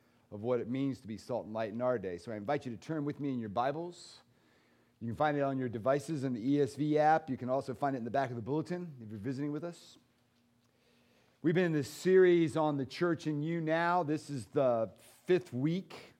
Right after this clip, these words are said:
We started off talking about how Jesus is our focus.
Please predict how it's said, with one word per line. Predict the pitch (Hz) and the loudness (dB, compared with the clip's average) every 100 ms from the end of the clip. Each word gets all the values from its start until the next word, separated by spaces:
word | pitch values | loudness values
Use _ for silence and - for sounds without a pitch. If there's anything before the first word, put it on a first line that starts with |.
| _ _ _ - - | _ _ _ -16 -12
We | |
started | 120 175 160 | 2 6 8
off | 156 175 190 180 - - | 8 8 8 6 -4 -4
talking | 165 170 170 165 160 | 0 0 0 -4 -2
about | 127 156 147 | 0 0 2
how | 151 127 - | 0 -4 -8
Jesus | - 180 156 143 | -6 -6 -6 -8
is | 156 | -2
our | 175 | 0
focus. | - 160 143 127 - - - | 4 4 4 -2 -8 -16 -20